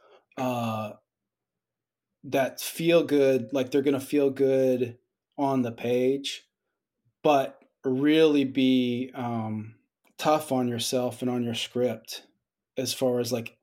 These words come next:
okay, is this a heist movie? What kind of heist movie? Is this a drama? What, how, what does, what should this comedy feel like? And comedy is a lot of, like, the comedy in a story is definitely a, a place where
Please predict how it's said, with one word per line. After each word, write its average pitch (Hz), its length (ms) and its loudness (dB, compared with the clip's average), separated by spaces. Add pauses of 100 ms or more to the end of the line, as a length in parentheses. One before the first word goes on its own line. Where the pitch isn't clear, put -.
okay, 135 340 0
is 123 140 -4
this 135 200 0
a 143 80 -2
heist 139 340 2
movie? 135 260 2
What 139 220 0
kind 139 200 -2
of 131 60 -2
heist 127 300 -4
movie? 117 200 -4
Is 135 180 0
this 135 440 0 (420)
a 139 100 0
drama? 131 760 0 (300)
What, 147 360 0 (500)
how, - 240 -4
what 147 480 0
does, 147 300 0
what 156 260 -2
should 139 240 -2
this 131 140 0
comedy 123 440 -4
feel 110 360 -4
like? 87 280 -18 (580)
And 131 200 -6
comedy 147 460 2
is 123 120 0
a 123 60 -2
lot 135 320 4
of, 131 180 -4
like, 127 240 -4
the 131 100 -6
comedy 139 500 -2
in 135 280 -2
a 123 60 -2
story 120 580 0 (540)
is 139 220 2
definitely 131 480 0
a, 120 60 -4
a 127 160 -10
place 127 800 -2
where 117 640 -4